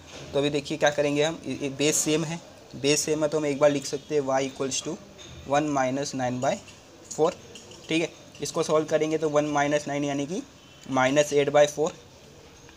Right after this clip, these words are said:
फ़ोर एट बाई फ़ोर, तो फ़ोर वन जाए, फ़ोर, फ़ोर टू जा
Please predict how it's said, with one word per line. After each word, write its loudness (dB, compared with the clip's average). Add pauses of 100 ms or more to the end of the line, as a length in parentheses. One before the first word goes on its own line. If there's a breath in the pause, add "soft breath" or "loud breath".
(640)
फ़ोर 4
एट 4
बाई 6
फ़ोर, -4
तो -4
फ़ोर 0
वन 2
जाए, 6 (120)
फ़ोर, 2
फ़ोर -2
टू -4
जा 0